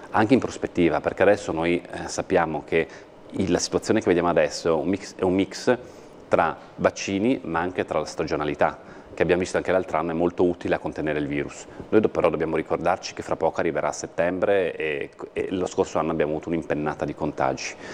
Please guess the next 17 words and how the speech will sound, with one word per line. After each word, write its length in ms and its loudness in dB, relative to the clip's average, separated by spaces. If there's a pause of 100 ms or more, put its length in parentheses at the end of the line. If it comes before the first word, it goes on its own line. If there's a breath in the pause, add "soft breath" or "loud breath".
(300 loud breath)
Quindi 180 8
dobbiamo 300 4
utilizzare 760 0
questo 320 -8
tempo, 380 -2
diciamo, 420 -2
di 240 -4
tranquillità 680 0
per 180 -4
vaccinare 440 -4
più 120 -8
persone 320 -6
possibili. 540 -4
Per 160 -2
quello 480 4
voglio 340 2
tornare 480 -2